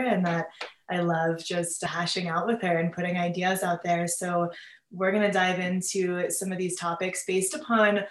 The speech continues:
a really funny conversation that we had on a nude beach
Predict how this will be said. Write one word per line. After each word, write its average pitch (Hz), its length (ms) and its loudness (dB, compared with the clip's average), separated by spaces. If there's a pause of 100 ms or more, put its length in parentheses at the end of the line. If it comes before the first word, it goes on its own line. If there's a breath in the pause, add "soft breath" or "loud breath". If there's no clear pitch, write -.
(240 loud breath)
a 196 60 4
really 190 280 8
funny 190 380 2
conversation 175 840 0
that 233 140 0
we 190 120 2
had 185 520 0
on 196 120 0
a 190 80 0
nude 185 340 0
beach 190 540 0